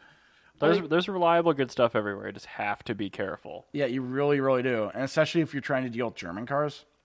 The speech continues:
Speaker 2: Like, German cars are great.
Speaker 1: Extra careful.
Speaker 2: Like, German cars are really, really
Speaker 1: Mm-hmm.
Speaker 2: awesome. I
Speaker 1: With
Speaker 2: love
Speaker 1: the
Speaker 2: German
Speaker 1: service history
Speaker 2: cars.
Speaker 1: they are, yeah.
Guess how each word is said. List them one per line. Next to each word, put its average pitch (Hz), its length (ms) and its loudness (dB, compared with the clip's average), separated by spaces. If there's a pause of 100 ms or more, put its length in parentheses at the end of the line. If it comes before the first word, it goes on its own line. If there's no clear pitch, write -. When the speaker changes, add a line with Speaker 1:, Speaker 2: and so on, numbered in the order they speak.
(200)
Speaker 2:
Like, 147 160 4
German 208 240 4
cars 175 180 2
are 117 60 -6
great. 113 400 -2
Speaker 1:
Extra 117 340 -2
careful. - 520 -10 (120)
Speaker 2:
Like, 151 360 -2
German 156 240 -2
cars 196 200 2
are 151 80 -2
really, 117 440 -4 (140)
really 120 260 -4
Speaker 1:
Mm-hmm. 101 100 -2
Speaker 2:
awesome. 107 420 -6
I 117 120 -6
Speaker 1:
With 135 80 -6
Speaker 2:
love 196 160 2
Speaker 1:
the 143 60 0
Speaker 2:
German 110 120 -2
Speaker 1:
service 98 160 -8
history 95 80 -8
Speaker 2:
cars. 107 140 -6
Speaker 1:
they - 80 -8
are, 110 200 -8
yeah. 135 140 -12